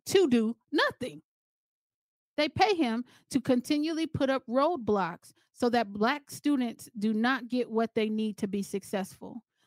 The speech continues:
There has not been an equity plan put forth in the last three years,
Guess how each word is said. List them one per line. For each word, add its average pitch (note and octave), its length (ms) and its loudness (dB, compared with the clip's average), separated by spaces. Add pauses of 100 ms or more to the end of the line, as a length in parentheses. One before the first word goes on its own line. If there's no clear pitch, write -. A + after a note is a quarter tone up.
(100)
There A#3 160 6
has A3 200 2
not A#3+ 360 2
been A#3 200 2
an G#3 120 -4 (140)
equity B3 400 -2
plan G#3 420 -4
put C#4+ 200 0
forth G#3 400 -2 (400)
in A3 200 2
the G#3 120 4
last A3 560 0 (600)
three B3+ 220 2
years, A3 640 -2